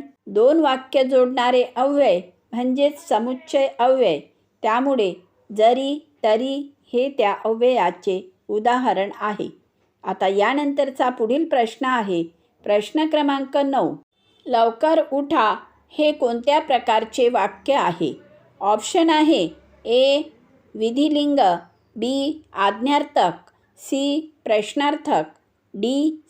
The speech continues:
संभाव्यतार्थक. उत्तर आहे ऑप्शन क्रमांक बी, आज्ञार्थक, कारण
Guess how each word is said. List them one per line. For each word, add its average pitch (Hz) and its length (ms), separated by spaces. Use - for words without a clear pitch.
संभाव्यतार्थक. 240 1080
उत्तर 233 400
आहे 311 380
ऑप्शन 208 520
क्रमांक 220 460
बी, 196 320
आज्ञार्थक, 208 920
कारण 269 460